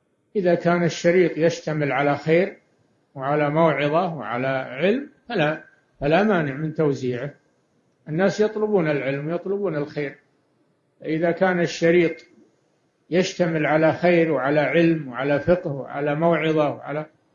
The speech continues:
تذكير بالله عز وجل فلا مانع من توزيعه لنشر العلم الفائدة. نعم.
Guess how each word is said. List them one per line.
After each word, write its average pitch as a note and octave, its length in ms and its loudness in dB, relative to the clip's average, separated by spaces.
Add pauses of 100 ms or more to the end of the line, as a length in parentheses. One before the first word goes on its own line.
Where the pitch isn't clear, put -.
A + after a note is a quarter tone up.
(140)
تذكير E3 600 4
بالله D#3 280 0
عز D3+ 420 0
وجل D3 440 0 (1200)
فلا D3 220 2
مانع D#3+ 400 0
من D3+ 180 -4
توزيعه C3 640 -4 (800)
لنشر E3 460 0
العلم F3+ 400 2 (460)
الفائدة. D3 640 2 (540)
نعم. C#3 240 -4